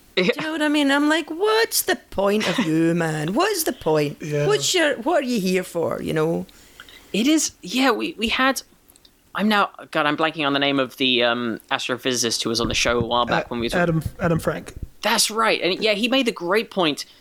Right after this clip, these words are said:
Speaker 2: 'cause he, he was talking about astrobiology and he, he was just talking about how, how weird it would be if humans didn't warm the earth. And how, 'cause he was also talking about how that's one of the things that they look for, for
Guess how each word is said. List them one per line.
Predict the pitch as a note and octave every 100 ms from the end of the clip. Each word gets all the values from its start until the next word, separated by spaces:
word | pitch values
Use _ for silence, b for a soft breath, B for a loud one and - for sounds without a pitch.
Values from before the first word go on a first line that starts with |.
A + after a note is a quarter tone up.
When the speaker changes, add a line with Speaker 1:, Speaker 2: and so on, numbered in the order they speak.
| B
Speaker 2:
'cause | - D#3+
he, | - -
he | - D#3
was | -
talking | D#3
about | D3 D#3
astrobiology | - C#3 C#3 D3 E3+ D#3 E3+ D#3+ D#3+
and | - C3 B2 - B B B B -
he, | A#3+ A#3 -
he | - C4
was | D4+
just | D4 -
talking | C4 - G#3
about | -
how, | - F3 F3+ F3+ - _ _ _ _ _ _ _ _
how | - - A#3
weird | A#3 F#3+ F#3 A#3 C#4 C#4+
it | G#3+
would | D3+ C#3 -
be | C3 B2 B2 - _ _ _ _
if | D#3 - G3
humans | F3+ F3+ D3
didn't | - - F#3 E3+ B2 _ _ -
warm | C#3+ C3 A#2
the | A2 A2+
earth. | D2+ - - - - - _ _
And | -
how, | C#3+ E3+
'cause | - - F3
he | E3+
was | G3
also | F#3+ F3
talking | D#3+ E3+
about | D#3
how | A2+
that's | C#3+ C3 -
one | D3+
of | C3+
the | B2+
things | C#3 C3+
that | - A#2+
they | B2+
look | D3+ A3
for, | - C3+ A#2+ A#2 -
for | - C3+ C3 C3